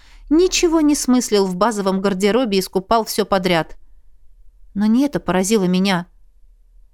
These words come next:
Вся одежда и обувь была новая и моего размера, как и утреннее платье.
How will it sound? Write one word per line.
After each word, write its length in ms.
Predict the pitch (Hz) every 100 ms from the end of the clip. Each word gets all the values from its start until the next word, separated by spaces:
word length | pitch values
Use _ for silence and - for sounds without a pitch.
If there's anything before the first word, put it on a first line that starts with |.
| -
Вся 320 | - - 262
одежда 580 | 214 208 214 285 208 196
и 160 | 220
обувь 540 | 226 240 233 170 - - -
была 360 | 185 226 220
новая 840 | 214 208 226 302 214 175 165 143 - - - -
и 160 | 269
моего 560 | 269 277 233 254 220 311
размера, 680 | 311 294 302 320 233 160 -
как 220 | - 226 247
и 60 |
утреннее 480 | 240 262 285 277 277
платье. 560 | 269 285 233 185 156